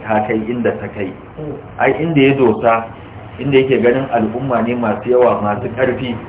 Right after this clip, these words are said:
su ne Ta'if. Da ya je sai ya samu gara mutanen Makka akan mutanen Ta'if. Tunda su tara yara suka yi da wawayen cikin suka ce ku jefe, suka tara musu duwatsu.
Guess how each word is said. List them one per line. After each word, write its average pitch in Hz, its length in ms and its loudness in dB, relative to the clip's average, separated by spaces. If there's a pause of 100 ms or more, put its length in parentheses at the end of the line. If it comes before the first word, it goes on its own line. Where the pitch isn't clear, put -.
(300)
su 165 100 2
ne 147 180 2
Ta'if. 113 300 0 (720)
Da 123 80 4
ya 151 120 6
je 165 200 6
sai 165 120 4
ya 175 100 4
samu 135 460 2 (120)
gara 143 320 6
mutanen 143 460 0
Makka 107 300 -2
akan 110 180 -4
mutanen 98 400 -6
Ta'if. 92 280 -8 (2500)
Tunda 147 300 2
su 139 200 0
tara 151 280 4
yara 127 420 4
suka 127 180 -6
yi 123 100 0
da 120 100 -2
wawayen 117 480 2
cikin 127 240 -8
suka 113 220 -2
ce 123 80 -2
ku 110 160 -4
jefe, 101 380 -6
suka - 180 -2
tara 113 260 0
musu 104 200 -6
duwatsu. 95 340 -4